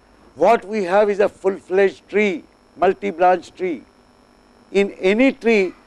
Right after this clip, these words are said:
the number of leaf level nodes at a given height are in what proportion? They are not double or triple of n. Okay?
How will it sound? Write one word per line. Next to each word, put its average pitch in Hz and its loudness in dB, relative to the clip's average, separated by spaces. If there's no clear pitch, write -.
the 185 4
number 185 2
of 226 2
leaf 196 -2
level 190 2
nodes 180 0
at 180 2
a 202 4
given 180 0
height 175 0
are 170 2
in 190 0
what 175 0
proportion? 196 -2
They 147 -2
are 160 2
not 185 -2
double 170 2
or 170 2
triple 160 0
of 160 0
n. 147 0
Okay? 147 -10